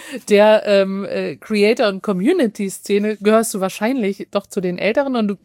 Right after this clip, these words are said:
du bist klassisch geprägt, bist dann in die Social-Media-Welt gegangen, ich glaub, bei Jungformat, ähm, angefangen. Und, ähm, wie ist denn deine Art, auf kreative Markenführung in der Community-Aktivierung zu gucken? Glaubst du, es ist eine andere als bei diesen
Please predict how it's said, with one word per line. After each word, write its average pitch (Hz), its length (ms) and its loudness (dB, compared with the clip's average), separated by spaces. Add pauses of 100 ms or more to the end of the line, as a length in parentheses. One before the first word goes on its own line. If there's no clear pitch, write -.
(100)
du 202 100 -4
bist 190 220 -4
klassisch 208 420 -2
geprägt, 208 540 -2 (300)
bist 226 160 0
dann 214 100 4
in 202 100 0
die 196 80 0
Social-Media-Welt 240 960 -2
gegangen, 233 280 -4
ich - 60 -20
glaub, 208 160 -4
bei 196 100 0
Jungformat, 196 500 -2
ähm, 185 380 -4 (440)
angefangen. 269 920 0 (300)
Und, 214 440 -2
ähm, 208 560 -2 (680)
wie 233 180 -6
ist - 260 -10
denn 247 160 2
deine 226 420 0
Art, 214 460 0
auf 214 180 0
kreative 226 560 2
Markenführung 240 960 -2 (300)
in 220 160 0
der 220 100 6
Community-Aktivierung 220 1080 -2
zu 208 140 -10
gucken? 233 300 -4
Glaubst 233 280 0
du, 302 40 -6
es 247 80 -6
ist - 60 -8
eine 226 100 -2
andere 190 520 -2
als 220 220 -2
bei 202 420 0
diesen 202 480 -4